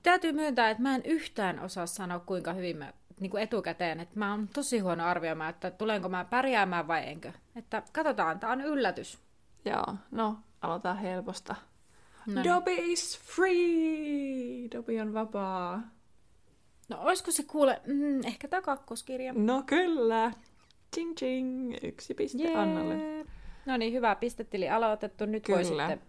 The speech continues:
Speaker 1: sössiä
Speaker 2: Näitä ei ole
Speaker 1: kaikki.
Speaker 2: siis monta, näitä on enää sit vaan neljä.
Speaker 1: Okei.
Speaker 2: Toisaalta se on ihan hyvä pitää nää, että ne ei aina venyisi ihan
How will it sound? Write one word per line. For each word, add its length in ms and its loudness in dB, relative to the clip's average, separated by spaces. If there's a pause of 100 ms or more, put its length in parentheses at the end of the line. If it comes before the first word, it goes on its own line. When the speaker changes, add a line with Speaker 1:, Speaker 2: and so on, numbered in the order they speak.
(160)
Speaker 1:
sössiä 220 0 (100)
Speaker 2:
Näitä 200 4
ei 60 4
ole 40 4
Speaker 1:
kaikki. 140 0
Speaker 2:
siis 180 -2
monta, 440 2
näitä 260 0
on 80 0
enää 240 0
sit 180 -10
vaan 160 -2
neljä. 380 0 (600)
Speaker 1:
Okei. 280 -10 (760)
Speaker 2:
Toisaalta 340 0
se 80 4
on 60 4
ihan 140 2
hyvä 180 2
pitää 280 0
nää, 300 0
että 220 -8
ne 100 0
ei 60 -2
aina 280 -2
venyisi 460 -4
ihan 360 -8